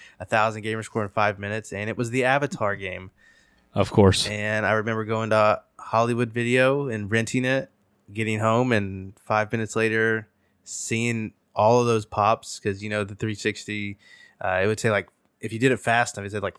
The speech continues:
Speaker 2: "five for a thousand gamer score" or something. And, uh, that, that,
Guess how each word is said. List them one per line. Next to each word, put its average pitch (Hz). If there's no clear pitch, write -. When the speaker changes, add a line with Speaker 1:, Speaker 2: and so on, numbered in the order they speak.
Speaker 2:
"five 123
for 87
a 95
thousand 147
gamer 123
score" 98
or 95
something. 98
And, 104
uh, 95
that, 127
that, 123